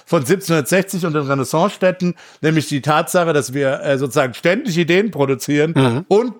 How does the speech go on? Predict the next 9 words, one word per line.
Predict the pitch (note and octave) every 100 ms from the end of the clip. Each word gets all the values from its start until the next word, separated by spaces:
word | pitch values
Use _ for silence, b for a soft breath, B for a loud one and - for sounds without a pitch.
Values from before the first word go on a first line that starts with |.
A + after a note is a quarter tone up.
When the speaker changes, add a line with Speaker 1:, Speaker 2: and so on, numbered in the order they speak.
| _
Speaker 1:
gleichzeitig | D#3+ F#3 F#3 F3 D3+
herausgefunden | D#3+ D3+ E3+ - C#3 E3 E3
haben, | D3+ D#3
wie | C#3+ D3
wir | D#3
unsere | C3+ C#3
eigenen | D#3+ F3
Produktionsfaktoren | C3+ D3 C#3 F#3 G#3+ - C3+ - C#3+ C3+
produzieren. | C#3 C3 A#2 - D3+